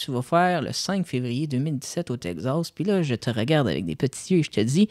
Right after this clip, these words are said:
Super Bowl cinquante et un. » Parce que ce Super Bowl-là, c'est le Super Bowl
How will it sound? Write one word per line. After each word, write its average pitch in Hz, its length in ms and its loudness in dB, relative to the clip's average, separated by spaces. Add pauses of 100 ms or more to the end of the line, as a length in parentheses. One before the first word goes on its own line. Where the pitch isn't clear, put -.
(360)
Super 175 560 6
Bowl 160 300 10
cinquante 151 640 2
et 73 160 0
un. » - 80 -6 (220)
Parce 156 200 0
que 247 240 6 (160)
ce - 240 0
Super 220 440 6
Bowl-là, 175 380 8 (300)
c'est 170 160 4
le 156 100 6
Super - 480 2
Bowl 190 320 6